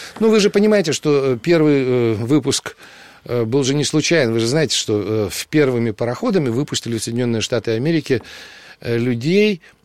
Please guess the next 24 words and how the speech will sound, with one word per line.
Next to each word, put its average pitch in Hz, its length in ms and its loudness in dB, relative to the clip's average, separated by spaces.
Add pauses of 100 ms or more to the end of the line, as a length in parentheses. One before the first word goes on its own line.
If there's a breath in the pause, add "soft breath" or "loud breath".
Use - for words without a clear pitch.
(140)
э, 104 480 -4
не 113 200 -4
просто 190 280 0
с - 80 0
судимостью, 107 880 -2
а 104 400 -2
рассматривали 151 440 0
обязательно, 143 320 0
искали, 139 420 -2
чтобы 139 260 0
было 143 220 2
две 151 280 4
судимости. 87 680 -4 (240 loud breath)
<laughs> - 140 -8
Очищали 185 580 2
советское 156 720 2
общество. - 760 0 (560 loud breath)
Поэтому 220 300 2
туда 196 220 4
ехали 202 360 2
ребята, 139 380 2
которые 113 400 -2
уже 98 220 -2
там, 92 180 -2